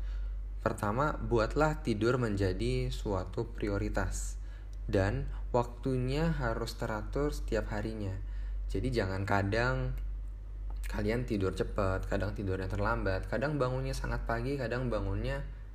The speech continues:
kesiangan atau terlambat. Jadi kalian harus bikin suatu jadwal dan disiplin mengikuti jadwal yang udah kalian tentukan. Yang kedua adalah hindari penggunaan handphone setidaknya tiga puluh menit sebelum tidur.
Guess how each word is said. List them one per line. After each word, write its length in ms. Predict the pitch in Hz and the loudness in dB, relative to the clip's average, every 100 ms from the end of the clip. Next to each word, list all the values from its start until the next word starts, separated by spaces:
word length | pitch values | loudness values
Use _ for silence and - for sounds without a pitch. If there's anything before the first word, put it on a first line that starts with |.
| - - - - | -8 -6 -4 -4
kesiangan 480 | - - 107 92 92 | -2 -2 0 0 0
atau 160 | 98 95 | -2 -2
terlambat. 400 | 92 87 87 92 - - - - - - - - - | 0 0 0 -2 -4 -4 -6 -6 -6 -8 -12 -12 -6
Jadi 240 | 113 120 139 | 2 2 4
kalian 220 | 131 139 | 2 2
harus 240 | 127 120 110 | 0 -2 -4
bikin 160 | 110 | -4
suatu 240 | 104 110 101 | -2 -2 0
jadwal 480 | 92 - 123 135 | 0 2 2 2
dan 320 | 117 120 123 127 - - 120 | 2 2 0 -6 -10 -6 -4
disiplin 580 | - 135 - 160 160 | 0 0 2 2 2
mengikuti 560 | 156 117 98 104 101 117 | 0 -2 -2 -2 -2 -2
jadwal 400 | 101 95 101 107 | 0 0 0 0
yang 180 | 95 95 - - - | 0 -4 -8 -10 -4
udah 300 | 113 117 117 | 2 2 2
kalian 480 | 110 98 98 98 95 | -2 0 0 0 -2
tentukan. 400 | 85 - - - - - - - - | -4 -4 -4 -6 -6 -6 -6 -6 0
Yang 240 | 120 113 113 | 0 2 2
kedua 260 | 127 139 | 4 6
adalah 240 | 123 110 123 | 4 4 2
hindari 480 | 123 107 107 131 147 | 2 2 2 2 -2
penggunaan 560 | 120 107 101 95 101 | -2 -2 -2 -2 -2
handphone 640 | 104 95 98 - 131 147 151 - - - | -2 -2 -2 0 0 0 -4 -8 -10 -6
setidaknya 560 | - 113 101 117 131 | 0 2 4 2 -2
tiga 260 | 123 113 104 | 0 0 0
puluh 260 | 113 110 110 | 0 -2 -2
menit 260 | 107 120 | -2 -4
sebelum 380 | - 113 101 101 | -4 -2 0 0
tidur. 360 | 101 92 90 | -2 -2 -2